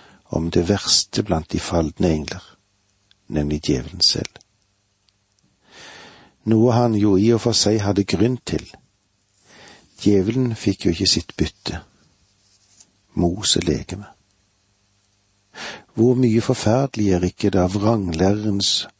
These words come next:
åndelige overmot når de på rent blasfemisk måte spotter de høye makter?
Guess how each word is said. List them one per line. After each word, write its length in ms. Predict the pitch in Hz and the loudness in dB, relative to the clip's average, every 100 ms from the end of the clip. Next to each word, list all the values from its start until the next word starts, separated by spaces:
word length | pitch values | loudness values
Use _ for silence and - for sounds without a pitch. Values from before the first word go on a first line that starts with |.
| _ | _
åndelige 480 | 113 110 87 95 110 | -2 -2 -2 0 2
overmot 760 | 113 98 107 113 104 - - - - - - - - _ | 4 2 0 0 0 -2 -8 -14 -18 -20 -20 -20 -20 _
når 140 | - | -2
de 240 | 82 87 87 | 0 0 -2
på 140 | - 87 | -2 0
rent 460 | - 107 117 - - | 2 0 -2 -8 -6
blasfemisk 880 | 98 87 - 92 107 92 85 - | -4 -2 0 2 0 0 -2 -2
måte 460 | 90 92 69 - 90 | 0 0 0 -4 -4
spotter 720 | - - 95 - _ - 107 - - _ - | -4 -2 -2 -4 _ -8 -8 -8 -20 _ -6
de 120 | 78 | -4
høye 260 | 82 73 82 | -2 -4 -6
makter? 480 | 87 - - - | -12 -14 -16 -18